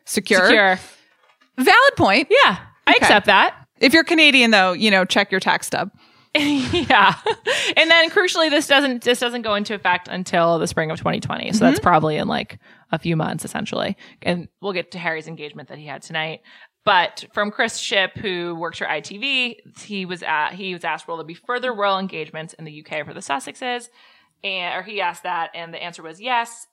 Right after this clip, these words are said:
Speaker 2: but they did not say if it was both Meghan and Harry. So it's possible that Meghan is done with her appearances.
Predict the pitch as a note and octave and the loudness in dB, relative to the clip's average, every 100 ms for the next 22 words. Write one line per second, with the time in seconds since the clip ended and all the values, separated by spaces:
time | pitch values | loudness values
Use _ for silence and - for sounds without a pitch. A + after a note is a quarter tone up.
0 | F3+ F3+ - E3+ E3+ F3 E3+ E3 E3+ D3+ | _ -14 -12 -14 -14 -10 -10 -10 -10 -8
1 | D#3 - D#3 D3 D3 C3 C#3 - B2 D3 | -10 -12 -12 -12 -10 -8 -8 -8 -8 -8
2 | - C2+ E3+ F3 E3 - B3 B3+ A3 G3+ | -10 -8 -6 -4 -4 0 0 2 0 -2
3 | D#3+ E3+ D#3+ D3 D3 D3+ D#3 A2+ B2+ - | 0 0 -2 -2 -6 -6 -6 -6 -8 -6
4 | E3 C#3+ - - - - - - - | -2 -2 -4 -10 -16 -16 -16 -18 -18